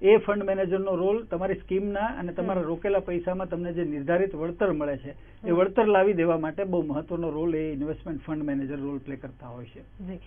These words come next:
Speaker 2: બ્રિજેશજી, મ્યુચ્યુઅલ ફંડ, અ, રિસ્કની વાત કરીએ, મ્યુચ્યુઅલ ફંડના કોઈ રિસ્ક ખરા? કોઈ રિસ્ક ફેક્ટર છે કે જેના વિશે આપણે શરૂઆતથી જ મ્યુચ્યુઅલ ફંડમાં ઇન્વેસ્ટ કરતા પહેલા જ આપણે આ બાબતોનું ધ્યાન રાખીએ?
Speaker 1: So,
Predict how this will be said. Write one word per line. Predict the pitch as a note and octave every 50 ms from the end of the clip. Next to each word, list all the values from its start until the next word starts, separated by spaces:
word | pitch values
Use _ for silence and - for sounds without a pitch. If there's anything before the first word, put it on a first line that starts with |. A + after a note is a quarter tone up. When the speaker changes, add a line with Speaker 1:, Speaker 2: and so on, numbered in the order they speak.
| - - - - - -
Speaker 2:
બ્રિજેશજી, | A#3+ D4 D#4 D#4 F#4+ G4
મ્યુચ્યુઅલ | F4 C4+ B3 A#3+ A#3 - - D#4+ E4 D#4+
ફંડ, | D#4 - E4+ E4 E4 E4 D#4+ D#4+
અ, | F4 - - C4 C4 C4 B3+ B3 B3+ B3+ B3+ - - D4 A3+ G3 G3
રિસ્કની | G#3+ A3 A#3+ - - - - - - - - - E4 D4 D#4+ E4 D#4+
વાત | D#4+ D#4 D4+ D4+ -
કરીએ, | D#4 D4+ D4+
મ્યુચ્યુઅલ | C#4+ C4 C4 - D4+ C#4+
ફંડના | D4 D4 C#4+ C#4+
કોઈ | D4 C#4+ D#4 B3+
રિસ્ક | F#3 G#3+ B3 B3 - -
ખરા? | D4 D4 - C#4 D4 D#4 - - - - - -
કોઈ | C#4+ C4+ A3
રિસ્ક | A#3+ C4 - -
ફેક્ટર | - - C#4 C4+ - - C#4+ D4
છે | D4 - D4+
કે | D4 D4 C4+
જેના | C4+ B3+ B3 B3+
વિશે | B3 B3 B3 - - C#4 C4 - - - - -
આપણે | A3 A#3 A#3 B3+ C4+ D#4
શરૂઆતથી | D4+ - D4 C4+ C4+ D#4 D#4 C#4+ B3+ - - A#3+ F#3
જ |
મ્યુચ્યુઅલ | G3+ G#3 A3 A3 A3 G#3+ - C#4+ C4+ C4+
ફંડમાં | - C4+ B3+ C4 C4+
ઇન્વેસ્ટ | B3 A3 G#3 A3 C4 D4+ - - - D#4+
કરતા | D#4 - D4 C4+ C4 - C#4+
પહેલા | C#4 C#4+ C4+ B3 A#3+ C4 C4+
જ | C4+
આપણે | C4+ B3+ A#3+ B3+ C4
આ | B3+
બાબતોનું | B3 B3 A#3 A3 A#3+ A#3+ C4 B3 B3 B3+
ધ્યાન | A3 A#3+ G#3+ G#3 G#3 G#3+
રાખીએ? | G3 G#3 G3+ G3+ - - A3 G#3+ G#3+ - - - - - - - - - - - - - - - -
Speaker 1:
So, | A3 A3+ A#3 A#3+